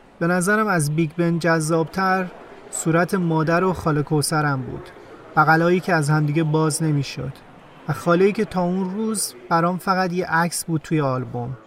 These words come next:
درسته که شوهرش توی تیم ملی بود، اما خودش هم ورزشکار قابلی بود. تازه پارسال تونستن رکوردش توی پرش از مانع رو توی عراق بشکنن.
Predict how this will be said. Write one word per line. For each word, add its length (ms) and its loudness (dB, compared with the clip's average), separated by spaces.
درسته 340 2
که 120 -2
شوهرش 580 2
توی 220 2
تیم 240 -2
ملی 320 2
بود، 300 -2
اما 200 2
خودش 420 2
هم 120 2
ورزشکار 600 4
قابلی 480 2
بود. 280 -10
تازه 260 4
پارسال 680 4
تونستن 520 -2
رکوردش 480 2
توی 160 2
پرش 380 0
از 180 2
مانع 280 2
رو 120 0
توی 160 0
عراق 400 2
بشکنن. 600 -2